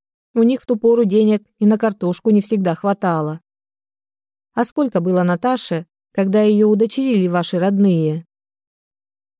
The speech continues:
«Маленькая она совсем была. Месяца полтора, может быть, два. Но по всем документам Наташа проходит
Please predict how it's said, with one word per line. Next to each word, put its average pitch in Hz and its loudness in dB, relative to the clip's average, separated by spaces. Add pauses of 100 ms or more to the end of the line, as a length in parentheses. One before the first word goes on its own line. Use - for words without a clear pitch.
(140)
«Маленькая 180 0
она 247 0
совсем 208 0
была. 190 0 (460)
Месяца 175 -2
полтора, 208 -2 (140)
может 180 2
быть, 160 -2
два. 165 -2 (1040)
Но 170 0
по 175 -2
всем 233 0
документам 175 -2
Наташа 175 -4
проходит 208 -2